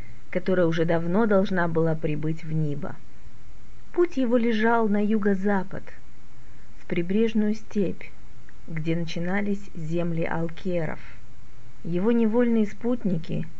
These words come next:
те, с кем благодаря случаю и стараниям Гелле он бежал из Ро, также направлялись в эти края.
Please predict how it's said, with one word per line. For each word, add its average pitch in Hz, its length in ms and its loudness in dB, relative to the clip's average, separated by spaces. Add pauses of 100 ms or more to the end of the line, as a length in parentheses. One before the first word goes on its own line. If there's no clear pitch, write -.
(420)
те, 196 220 2
с 202 80 -2
кем 170 200 0
благодаря 175 440 2
случаю 175 520 0
и 165 40 0
стараниям 165 760 2
Гелле 170 540 2 (120)
он 170 200 0
бежал 170 460 0
из 156 200 0
Ро, 254 260 2 (540)
также 156 380 0
направлялись 160 760 0
в 165 80 -2
эти 160 220 0
края. 151 420 -2